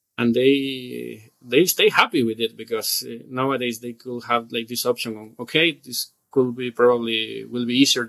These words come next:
just to port my code from Glassfish to Payara Micro, but I want to do something with, let's say, a Kubernetes operator. I could do it directly with, uh, Quarkus or, um, Helidon from Oracle." But we have this plethora of options that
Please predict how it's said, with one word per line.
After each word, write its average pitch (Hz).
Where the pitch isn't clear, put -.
just 120
to 131
port 120
my 110
code 120
from 110
Glassfish 113
to 117
Payara 110
Micro, 147
but 120
I 131
want 131
to 123
do 123
something 123
with, 113
let's 123
say, 127
a 117
Kubernetes 117
operator. 123
I 110
could 113
do 117
it -
directly 113
with, 104
uh, 107
Quarkus 120
or, 104
um, 113
Helidon 123
from 110
Oracle." 139
But 123
we 131
have 135
this 135
plethora 139
of 117
options 117
that 107